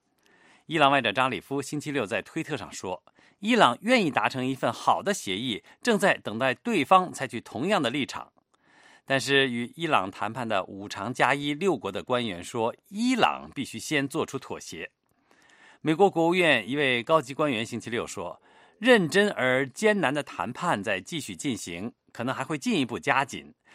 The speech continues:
美国仍在评估双方能否达成一致。伊朗和联合国安理会常任理事国英国、中国、法国、俄罗斯、美国，再加德国的谈判面临三月三十一号达成框架协议的最后期限。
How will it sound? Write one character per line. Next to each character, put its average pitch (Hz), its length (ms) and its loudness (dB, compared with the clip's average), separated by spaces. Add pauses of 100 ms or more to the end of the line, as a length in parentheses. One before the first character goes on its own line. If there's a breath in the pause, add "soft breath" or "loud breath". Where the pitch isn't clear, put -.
美 135 160 2
国 175 160 6
仍 170 240 0
在 202 160 4
评 123 260 -6
估 131 140 -2
双 139 240 0
方 143 300 2
能 156 200 2
否 82 300 -2
达 - 180 -8
成 107 200 -8
一 80 180 -10
致。 120 240 -6 (1080 soft breath)
伊 220 140 2
朗 87 300 4
和 127 320 2
联 131 180 2
合 151 140 -6
国 117 200 0
安 156 260 -2
理 113 100 -4
会 117 280 -2
常 127 200 0
任 151 120 0
理 95 100 -4
事 110 180 -6
国 98 280 -4
英 196 200 -4
国、 123 160 0
中 180 240 -6
国、 117 160 0
法 95 240 -4
国、 104 220 -6
俄 123 180 -8
罗 139 120 -2
斯、 151 200 -8
美 95 180 -6
国， 104 360 -8
再 120 180 -2
加 120 320 2
德 131 340 -6
国 135 160 -4
的 113 120 -2
谈 80 260 -12
判 95 280 -4 (240 loud breath)
面 160 200 4
临 127 160 0
三 196 300 2
月 143 160 2
三 202 220 2
十 156 180 -4
一 185 180 -4
号 131 180 0
达 113 140 2
成 139 160 -6
框 170 240 -4
架 139 140 2
协 104 160 -10
议 123 80 -6
的 117 100 -6
最 233 220 -2
后 - 180 -6
期 - 160 -14
限。 101 240 -6